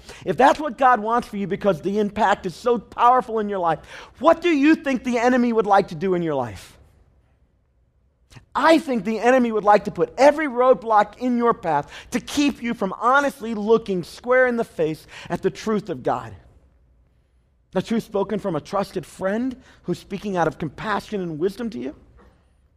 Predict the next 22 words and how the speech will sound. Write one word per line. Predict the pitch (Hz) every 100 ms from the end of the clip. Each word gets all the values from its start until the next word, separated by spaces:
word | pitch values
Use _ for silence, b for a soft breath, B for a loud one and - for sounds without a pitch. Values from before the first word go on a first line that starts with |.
| _
I | 196
think | 214
he'd | 185
like | 185 175
to | 127
get | 190 220
in | 220
the |
middle | 202 185 156
of | 139
that | 131
and | 147
keep | - 190
you | 170
from | 139
seeing | - 170 151
and | 143
hearing | 151 151 110
that. | 104 - - _ _ _ b b b
The | - -
truth | 262 254
from | - 220 190